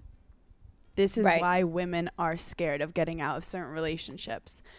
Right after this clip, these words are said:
Speaker 1: 'cause you'd
Speaker 2: But
Speaker 1: rather
Speaker 2: how about
Speaker 1: just
Speaker 2: Pete
Speaker 1: stay in it than deal with this shit.
Speaker 2: How about Pete texting him?
Speaker 1: Pete? Isn't scared of anyone.
Speaker 2: Anyone.
Speaker 1: Pete's from New York.
Speaker 2: Yep.
Speaker 1: And Pete,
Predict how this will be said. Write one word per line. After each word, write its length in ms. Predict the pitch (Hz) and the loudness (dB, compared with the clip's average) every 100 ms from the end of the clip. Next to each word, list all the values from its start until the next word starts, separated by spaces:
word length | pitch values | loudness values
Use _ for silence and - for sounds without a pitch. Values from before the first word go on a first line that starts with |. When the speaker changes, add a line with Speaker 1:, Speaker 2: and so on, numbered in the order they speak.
| - | -10
Speaker 1:
'cause 200 | - 202 | -2 -2
you'd 160 | 202 185 | 0 8
Speaker 2:
But 80 | 233 | 10
Speaker 1:
rather 120 | - | 12
Speaker 2:
how 60 | 240 | 12
about 200 | 320 415 | 12 12
Speaker 1:
just 100 | - | 12
Speaker 2:
Pete 140 | 302 294 | 12 12
Speaker 1:
stay 200 | 214 196 | 10 8
in 120 | 196 | 6
it 220 | 240 - | 4 2
than 140 | 202 | 0
deal 180 | 190 190 | 4 6
with 160 | 175 - | 4 4
this 140 | 165 | 0
shit. 320 | - - 82 - - - | 0 -4 -6 -10 -16 0
Speaker 2:
How 160 | 220 | 8
about 240 | 214 269 - | 12 10 8
Pete 320 | - 226 - | 4 4 4
texting 480 | - 147 - 135 170 | 2 2 2 -2 -2
him? 280 | 180 - 196 - - - - - - - - - - - - - - - - - - - - - _ - - 214 | -2 -4 -6 -12 -20 -20 -16 -16 -16 -20 -20 -20 -20 -20 -20 -20 -20 -20 -20 -20 -20 -20 -20 -20 _ -12 -8 -6
Speaker 1:
Pete? 420 | - 269 330 453 - - - - - - - - - | 4 8 10 8 4 -20 -18 -18 -18 -18 -18 -12 -2
Isn't 240 | 262 254 | 2 2
scared 260 | - - 196 | 2 2 2
of 60 | - - | 2 0
anyone. 480 | 151 139 - - - | 2 2 -2 -6 4
Speaker 2:
Anyone. 420 | 202 190 160 147 | 6 6 4 2
Speaker 1:
Pete's 360 | 214 294 330 - | 6 6 6 2
from 280 | 269 214 190 | 0 0 0
New 120 | 196 | 0
York. 460 | 247 247 208 190 - - | 0 0 0 -2 -6 -2
Speaker 2:
Yep. 300 | 202 170 120 | 4 6 6
Speaker 1:
And 180 | - 180 | 2 -6
Pete, 340 | - 277 277 | -2 4 4